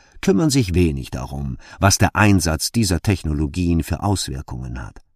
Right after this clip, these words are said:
Was bedeutet die Digitalisierung für Unternehmen, deren Geschäftsmodell in Gefahr ist? Oder denen die Digitalisierung Chancen auf neue Produkte und Services ermöglicht?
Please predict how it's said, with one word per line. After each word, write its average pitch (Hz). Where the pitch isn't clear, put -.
Was 117
bedeutet 101
die 113
Digitalisierung 90
für -
Unternehmen, 95
deren 95
Geschäftsmodell 82
in 85
Gefahr 78
ist? -
Oder 107
denen 113
die 104
Digitalisierung 107
Chancen 95
auf 92
neue 101
Produkte 95
und 92
Services 87
ermöglicht? -